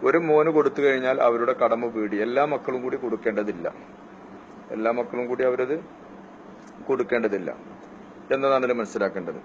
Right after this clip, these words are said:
അപ്പോ വക്കാലത്താക്കണം എന്ന വിഷയവും അതിൽ പ്രധാനമായിട്ട് നമ്മൾ മനസ്സിലാക്കേണ്ടി ഇരിക്കുന്നു. പിന്നെ മറ്റൊന്ന്, അത് എന്താണ് കൊടുക്കേണ്ടതെന്ന്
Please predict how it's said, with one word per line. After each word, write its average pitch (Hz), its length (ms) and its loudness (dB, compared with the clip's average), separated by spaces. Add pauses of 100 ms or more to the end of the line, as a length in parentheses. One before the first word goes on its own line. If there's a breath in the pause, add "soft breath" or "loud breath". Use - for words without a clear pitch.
(960)
അപ്പോ 143 360 4
വക്കാലത്താക്കണം 147 1080 2
എന്ന 139 160 -2
വിഷയവും 131 580 -2
അതിൽ 127 200 0
പ്രധാനമായിട്ട് 123 960 0
നമ്മൾ 120 200 -2
മനസ്സിലാക്കേണ്ടി 107 800 0
ഇരിക്കുന്നു. 101 440 -4 (800 loud breath)
പിന്നെ 143 240 -2
മറ്റൊന്ന്, 160 560 2
അത് 143 320 4
എന്താണ് 139 440 2
കൊടുക്കേണ്ടതെന്ന് 113 680 0